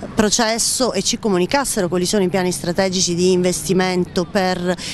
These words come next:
il rafforzamento dell'aeroporto di Grottaglie. Ad oggi devo dire che non abbiamo ricevuto riscontro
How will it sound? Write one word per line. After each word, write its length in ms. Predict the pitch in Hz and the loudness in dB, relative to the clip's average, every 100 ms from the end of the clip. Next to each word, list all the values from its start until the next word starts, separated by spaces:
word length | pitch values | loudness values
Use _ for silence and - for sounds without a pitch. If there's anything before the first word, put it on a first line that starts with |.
| - | -4
il 120 | 190 | 0
rafforzamento 600 | 185 - 185 202 185 180 | 0 0 0 2 2 0
dell'aeroporto 600 | 185 175 170 165 180 165 | 0 0 0 -2 -4 -4
di 100 | 175 | -4
Grottaglie. 680 | 160 175 160 170 151 156 175 | -2 -4 -2 -2 0 0 0
Ad 140 | 190 226 | 0 0
oggi 200 | 220 233 | 2 2
devo 220 | 185 214 | 4 4
dire 280 | 185 180 170 | 2 2 0
che 140 | 180 | -2
non 140 | 170 | 0
abbiamo 320 | 180 190 208 180 | 0 2 2 2
ricevuto 560 | 180 - 185 202 170 | 0 0 2 2 2
riscontro 720 | 160 160 - 180 170 151 170 | -2 -4 -4 -2 0 0 -2